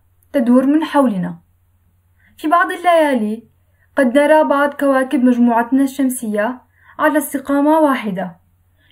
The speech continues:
بسبب اختلاف سرعة دورانها مع كواكبنا في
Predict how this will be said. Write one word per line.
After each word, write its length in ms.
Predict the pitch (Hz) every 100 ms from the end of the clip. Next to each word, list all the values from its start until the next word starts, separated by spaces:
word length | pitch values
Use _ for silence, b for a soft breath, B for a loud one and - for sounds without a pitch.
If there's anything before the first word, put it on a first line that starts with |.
| -
بسبب 420 | 285 320 302 302 - _ _ -
اختلاف 600 | 277 311 285 277 277 - -
سرعة 380 | - 311 330 330
دورانها 920 | 247 294 302 294 254 208 190 214 - _ _ _ -
مع 380 | 247 214 180 -
كواكبنا 800 | 269 262 254 294 285 294 311 311 _ _ _ _ _
في 320 | 269 233 -